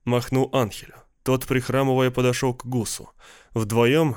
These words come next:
они обследовали стеллажи с огнестрельным оружием, установленные в кузове. На каждый из своих внушительных плеч Анхель повесил по автомату, а в руки взял штурмовую винтовку. Запасные обоймы рассовали по карманам штанов и рубашки.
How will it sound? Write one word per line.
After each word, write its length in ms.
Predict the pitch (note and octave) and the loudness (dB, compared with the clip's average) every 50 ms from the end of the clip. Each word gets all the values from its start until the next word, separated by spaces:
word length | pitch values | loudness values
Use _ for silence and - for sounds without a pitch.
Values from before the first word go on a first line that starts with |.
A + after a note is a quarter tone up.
| - | -6
они 260 | - G2+ A2 B2 D3 D#3 | -6 -4 -2 0 2 2
обследовали 680 | D3+ C3+ - - - D#3 D#3 C#3+ C#3 C#3 C#3 C3+ B2+ | 2 0 -2 -2 0 0 0 2 0 0 2 0 0
стеллажи 560 | B2 - - C3+ B2 B2 A#2 G#2+ G#2 B2+ C#3 | -2 -2 -2 0 2 2 2 0 0 0 -2
с 140 | C3 - - | -2 -2 -4
огнестрельным 680 | - B2 A#2 B2 A#2+ A#2+ - - B2+ B2 A#2+ A2+ A2 | -4 -4 -2 -2 -2 -2 -2 0 0 0 2 0 -2
оружием, 520 | G#2 G2+ G#2+ B2 C3 A#2+ B2 B2+ A#2+ A#2 A2 | -2 -2 0 0 0 0 0 0 0 0 -2
установленные 720 | - A#2+ - - B2 A#2 A#2 B2 B2 B2 B2 B2 B2+ B2 | -4 -6 -4 -2 -2 0 0 0 0 0 0 0 0 -2
в 80 | A#2+ - | -2 -4
кузове. 480 | - D3+ D3 G#2+ G2+ G2+ F#2+ F#2 - - - - - - - - - | -4 -2 -2 -2 -2 -4 -8 -8 -10 -12 -18 -20 -20 -20 -20 -16 -4
На 160 | - A#2+ A#2 A2+ | 0 0 0 2
каждый 400 | - C3 B2 A#2+ A2 A2+ A#2+ A#2 | 4 2 2 2 2 0 0 0
из 100 | A2+ - | 0 -2
своих 400 | - A#2 A#2+ A#2+ A#2+ A2+ - - | -2 0 2 2 2 0 0 0
внушительных 600 | A#2+ A#2+ A#2+ - B2+ A#2 - A2 A2 G#2+ - - | -2 0 0 -2 -4 -4 -4 -4 -6 -6 -8 -6
плеч 360 | - A#2+ C3+ C#3+ C3+ - - - | -4 -2 -2 0 -2 -4 -4 -2
Анхель 360 | B2+ C3+ C3+ B2+ - C#3 C3 | -2 -2 -2 0 -2 -2 -2
повесил 460 | C3 B2+ A#2+ A#2+ C3 B2 - - B2 | 0 -2 0 0 0 0 0 -2 -2
по 140 | A#2+ - B2 | 0 0 -2
автомату, 600 | A#2+ - - - B2+ B2+ A2 F2 - - - - - - | -2 -2 -2 -2 -2 -2 -2 -4 -8 -14 -18 -20 -16 -6
а 160 | - A#2+ B2 | -2 0 0
в 80 | A#2 A#2+ | 2 2
руки 320 | C#3+ D#3+ F3 - D#3+ D#3+ | 0 0 0 0 -2 -4
взял 320 | C3 G#2 G2 A2 B2 C3+ C#3+ | -2 -2 0 0 2 0 0
штурмовую 540 | - - C#3+ C#3+ C#3+ C#3+ B2 A2 A2 A2 A2 | -2 -4 -4 -2 0 0 0 0 0 -2 -2
винтовку. 680 | G#2 A2+ A2+ A2+ - F#2 E2 - - - - - - - - - - - - _ _ - | -2 -4 -4 -4 -6 -10 -12 -12 -16 -18 -18 -18 -18 -20 -20 -20 -20 -20 -20 _ _ -8
Запасные 640 | A2 G#2 A2+ - A#2 A2+ - - - B2+ A#2+ A#2 | -4 -4 -2 0 0 -2 -2 0 0 2 2 2
обоймы 480 | A2+ G#2+ B2 C3+ C#3 C3 C3 B2 A#2+ A2+ | 2 2 2 2 2 2 2 2 2 2
рассовали 600 | G2 A#2 A#2+ A2+ - - B2 A#2+ A#2+ A#2+ A#2 A2+ | 2 0 0 -2 -2 -2 0 0 0 2 0 0
по 140 | A2 A2+ A2 | -2 -2 -4
карманам 440 | - A#2 A2 A#2+ A#2+ A#2 A2+ A2 G#2 | -4 -2 -2 0 0 0 0 -2 -4
штанов 440 | - - A2+ A2 A#2+ C3 B2+ A#2+ - | -4 -4 -4 -2 0 0 -2 -2 -4
и 100 | - B2+ | -4 -2
рубашки. 600 | B2 B2 B2 A#2 A2+ F#2+ - - - - - - | -2 0 0 -2 -2 -4 -6 -10 -14 -14 -18 -20